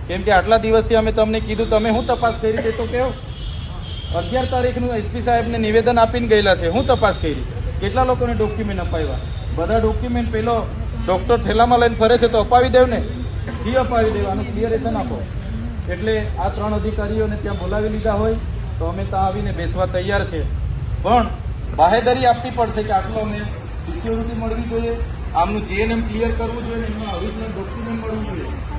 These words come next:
તો જ ને જી એન એમ ગુજરાત યુનિવર્સિટી સાથે, એ બેંગ્લોર, હૈદરાબાદ ને આંધ્રપ્રદેશની યુનિવર્સિટી અહીંયા કોઈ ચલાવતું નથી, એટલે આવી ફ્રોડગીરી અમે નહીં ચલાવીએ.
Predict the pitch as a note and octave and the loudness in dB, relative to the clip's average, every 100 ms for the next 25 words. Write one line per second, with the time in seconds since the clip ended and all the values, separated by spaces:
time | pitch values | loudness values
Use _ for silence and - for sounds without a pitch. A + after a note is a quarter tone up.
0 | - - - - - - G3+ A#3+ A#3+ C#3 | -6 -8 -6 -6 -4 -4 -2 -2 -2 -4
1 | - F#3 G3+ F3 - - G#3 B3+ B3+ B3 | -6 -6 -6 -6 -6 -4 -2 0 0 -2
2 | A3+ A#3 B3 B3 A3+ A3+ A3 G#3 G#3 G3+ | 0 2 2 2 0 2 2 0 -4 -2
3 | E3 - - - - - - - - - | -2 -4 -6 -6 -8 -8 -6 -4 -4 -6
4 | F3+ F3+ F3+ F#3 G#3+ A3 - F#3 G#3+ A3+ | -4 -2 -2 0 0 0 -2 -2 0 0
5 | A3 A3 A3 F3+ F#3 G#3 G#3+ G3+ G3+ G#3 | 0 -2 -2 -2 -2 -2 -2 -2 -2 -2
6 | G3 F#3 G#3 G3+ G3+ G#3 G3 F#3+ G3 G3+ | -2 -2 -2 -2 -2 -4 -4 -4 -4 -2
7 | F#3+ G3 F#3+ F#3+ F#3 F3+ - - - - | -2 -2 -2 -2 -2 -2 -4 -4 -2 -2
8 | - - - - - E3+ E3+ G#3+ - G3+ | -2 -4 -4 -4 -2 2 2 2 2 2
9 | G#3 G#3 G#3 F#3+ G#3+ A3 G#3 F3+ D#3 | 4 2 2 2 2 4 4 4 4